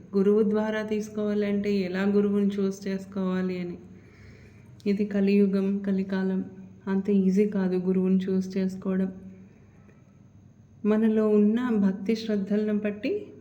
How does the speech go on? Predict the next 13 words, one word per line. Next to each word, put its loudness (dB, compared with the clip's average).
మనకు -2
గురువు 0
లభిస్తాడు. -6
ఇంకా 0
అమ్మవారి 0
కరుణ 0
ఉంటే -2
ఏ 4
దేవతా 0
మంత్రం 0
చేసుకోవాలని -2
మనం 0
తప్పిస్తామో -8